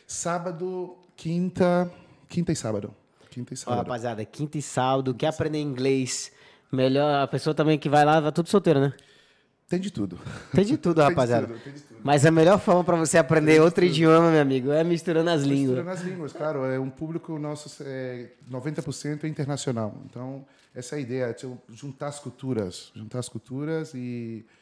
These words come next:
Speaker 1: aprender coisas diferentes também, entendeu? Não é só a festa em si. É, uma festa é diferente. Não é eu vou lá ficar bêbado e dançar, não. Poxa, você sai de lá com,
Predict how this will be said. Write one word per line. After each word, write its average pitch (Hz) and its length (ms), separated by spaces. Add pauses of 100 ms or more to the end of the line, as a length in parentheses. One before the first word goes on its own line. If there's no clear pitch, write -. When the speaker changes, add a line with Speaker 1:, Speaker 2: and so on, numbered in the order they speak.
(480)
Speaker 1:
aprender 170 360
coisas 127 240
diferentes 117 480
também, 104 280
entendeu? 117 380
Não 120 100
é 139 60
só - 300
a - 20
festa 120 480
em 107 60
si. 101 340 (400)
É, 110 600
uma 127 120
festa 147 280
é - 20
diferente. 143 480 (320)
Não 139 60
é - 20
eu 135 40
vou 135 120
lá 135 120
ficar - 180
bêbado 131 320
e 123 40
dançar, 117 380
não. 113 140
Poxa, 120 320 (240)
você 117 80
sai 143 180
de 139 80
lá 156 480 (640)
com, 135 720